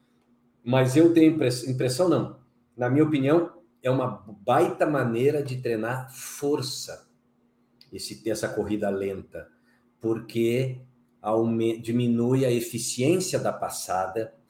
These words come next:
diminui a eficiência do ciclo alongamento e encurtamento, porque aumenta o tempo de contato com o pé no solo,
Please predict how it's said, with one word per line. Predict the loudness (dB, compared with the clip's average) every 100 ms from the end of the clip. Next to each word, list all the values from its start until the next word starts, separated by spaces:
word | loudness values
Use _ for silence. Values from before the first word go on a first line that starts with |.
| _ _ _
diminui | -6 -4 0 2 2
a |
eficiência | 2 0 -4 -8 -2 2 2 2
do | -2 -4
ciclo | -4 -6 -4 2
alongamento | 2 2 2 0 0 0 -4
e |
encurtamento, | -8 -8 -8 -8 -8 -10 -12 -14
porque | -14 -4
aumenta | -2 0 -2 -8
o |
tempo | -6 -6 -6
de | -14
contato | -8 -6 -4 -4 -4 -10
com | -18
o |
pé | -8 -8
no | -8
solo, | -10 -4 -2 0 -2